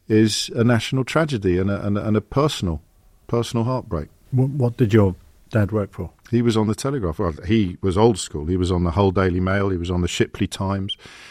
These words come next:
Speaker 1: He was on the Sheffield Telegraph. He, he, he worked his way through court reporting and industrial disputes and all of the, uh, kind of stuff that used to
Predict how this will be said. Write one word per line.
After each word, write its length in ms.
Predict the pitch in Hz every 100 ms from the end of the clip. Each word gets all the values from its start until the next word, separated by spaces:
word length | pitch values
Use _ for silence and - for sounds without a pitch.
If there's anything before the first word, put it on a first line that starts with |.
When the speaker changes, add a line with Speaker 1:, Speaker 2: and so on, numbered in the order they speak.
| - -
Speaker 1:
He 100 | 104
was 120 | 92
on 100 | 95
the 60 | 92
Sheffield 580 | 117 104 110 95 - -
Telegraph. 600 | 110 104 98 98 95 -
He, 180 | 98 98
he, 140 | 101
he 160 | 104 104
worked 300 | 104 98 -
his 180 | 90
way 220 | 98 101 92
through 440 | - 101 95 87 - - - -
court 280 | - 107 -
reporting 680 | 98 - 104 101 - 98 92
and 200 | 82 82
industrial 600 | 92 90 104 - 104 98
disputes 720 | 95 - - 101 101 - -
and 160 | 82 - - - - _
all 200 | 104 110
of 200 | 110 -
the, 300 | 98 90 85
uh, 280 | - 87 87 78
kind 220 | 101 92
of 60 |
stuff 260 | - 104 -
that 140 | 90
used 240 | 101 101 -
to 180 | 107